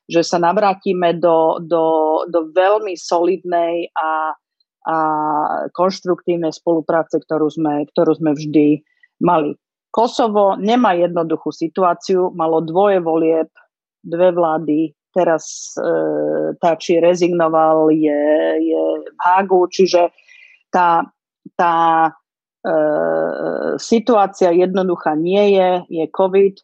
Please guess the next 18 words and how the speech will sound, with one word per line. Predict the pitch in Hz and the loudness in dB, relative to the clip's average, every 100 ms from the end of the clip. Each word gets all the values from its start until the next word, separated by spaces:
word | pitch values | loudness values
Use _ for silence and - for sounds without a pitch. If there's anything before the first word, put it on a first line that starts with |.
| _ _ _ _ | _ _ _ _
ale | - 175 170 170 | 0 2 2 2
jednu | 208 220 240 208 | 2 2 0 0
vec, | 190 185 | 0 -2
ktorú | - 185 175 170 | -2 0 0 0
verím, | 160 175 202 180 170 | 0 2 2 0 -4
že | 165 | -4
členské | 156 175 175 - 170 | -4 -4 -6 -6 -8
štáty, | - 160 165 165 180 165 160 - | -4 -2 0 -2 -2 0 0 -2
verím, | - 165 180 190 175 | -2 2 2 2 0
že | 160 151 | 0 0
členské | - 165 156 165 | 0 -2 0 -4
štáty | - - 160 - 160 143 143 156 | -2 0 0 0 -2 0 0 0
urobia | 160 165 175 170 | 0 0 0 0
voči | 165 - 165 | 0 -4 -4
Kosovu, | 160 151 165 151 160 | -4 -2 -2 2 2
a | 147 | 2
to | - 160 156 | 0 2 4
je | 156 147 | 4 2